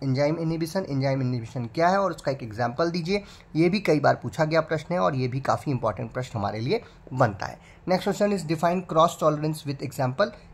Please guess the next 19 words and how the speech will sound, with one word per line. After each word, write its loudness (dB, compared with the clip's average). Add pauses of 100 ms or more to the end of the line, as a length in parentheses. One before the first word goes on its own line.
(100)
ये 6
भी, -2
ये 2
प्रश्न 0
भी -2
कई 4
यूनिवर्सिटीज़ -2
में 0
पूछा -2
गया 0
प्रश्न -6
है, -6 (240)
इसलिए 0
ये 0
भी -2
एक -6
इंपॉर्टेंट -2
प्रश्न -4
है। -4